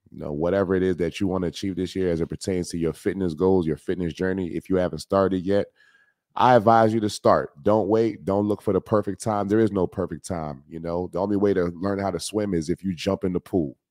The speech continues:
you know? Go out there, um, and get after it, right? You may not know what you're doing at the beginning, but as long as you taking positive steps forward, you know, you'll start to see some results at the end of the day. So my advice for anybody watching this, and which we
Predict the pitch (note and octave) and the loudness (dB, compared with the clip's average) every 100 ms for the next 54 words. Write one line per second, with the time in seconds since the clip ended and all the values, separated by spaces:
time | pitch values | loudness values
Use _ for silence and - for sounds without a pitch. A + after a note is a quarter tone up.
0 | _ _ - D2+ D#2 E2 F2 G2 G2+ - | _ _ -12 -6 -4 0 2 4 2 2
1 | G2+ G2 G2 _ _ - _ - D#2 D#2 | 0 0 -2 _ _ -20 _ -10 -8 -8
2 | - E2+ F#2+ G2+ A2 G2+ D#2+ C#2+ B1+ E2+ | -8 -2 2 4 4 2 -2 -4 -2 -2
3 | G2 - _ F2+ F#2+ G2+ G#2 G2+ G2+ G2+ | -4 -6 _ -4 0 2 2 0 2 4
4 | G#2 G2+ G2+ G2+ G2+ F#2+ F#2 F#2+ E2+ G#2+ | 4 2 0 0 0 -2 -2 -4 -2 -2
5 | G#2+ G2 E2 E2 _ - E2+ E2 G2+ G2 | -2 -2 -2 -4 _ -6 -4 0 2 0
6 | F2 G#2 G2 - _ _ _ - A2 G2 | 0 -2 -2 -6 _ _ _ -2 0 0
7 | F2 G#2 G2+ F#2+ - G#2 - - A2+ G#2+ | -2 0 2 0 -2 -4 -4 -2 2 4
8 | G#2 G#2 E2 E2+ E2+ F2+ F#2 G2+ F#2 F2 | 4 0 -6 -2 0 0 2 0 0 -2
9 | - F#2+ E2+ F2 D2+ F2+ E2 E2 D#2+ E2+ | -4 -6 -4 -4 0 -2 -2 -6 -6 -6
10 | D#2+ D#2 D2+ D#2+ C#2+ - D#2+ F2 F#2+ E2+ | -6 -8 -4 -6 -6 -8 -4 0 0 0
11 | F#2 F#2 - E2 F#2 F#2 G2 F2+ F#2 G2 | 0 -2 -4 -4 -2 0 0 2 2 0
12 | - G2 G2+ - F2 G2+ - A2+ | -4 -4 -4 -4 -4 -4 -2 -4